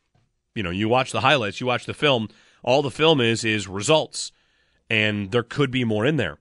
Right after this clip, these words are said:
And if I think about the Bills and how they've done this in the past, two prime examples, and there, there are gonna be mul-, multiple others if you wanna bring some up, if you can think back. Multiple examples of drafting a guy that did not have experience doing a thing,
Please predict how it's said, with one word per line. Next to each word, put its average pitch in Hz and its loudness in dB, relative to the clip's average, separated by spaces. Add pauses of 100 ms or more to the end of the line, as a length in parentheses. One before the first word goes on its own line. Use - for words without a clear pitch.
(640)
And 127 -2
if 120 0
I 139 2
think 208 0
about 170 2
the 123 -4
Bills 107 2
and 113 -4
how 123 0
they've 151 -2
done 151 2
this 143 -4
in 127 -4
the 113 -6
past, - -2 (840)
two 214 -2
prime 165 0
examples, 131 0 (260)
and 117 -2
there, 123 2
there 95 -8
are 90 -4
gonna 90 -4
be 90 -8
mul-, 95 -6
multiple 104 -4
others 110 -4
if 87 -12
you 98 -4
wanna 90 -4
bring 98 -4
some 90 -4
up, 110 -2
if 90 -10
you 85 -12
can 80 -14
think 90 -6
back. 110 0 (1080)
Multiple 147 2
examples 117 0
of 95 -8 (280)
drafting 127 0
a 139 2
guy 127 2
that 110 -4
did 110 -6
not 131 4
have 202 2
experience 156 0
doing 123 0
a 113 0
thing, 151 0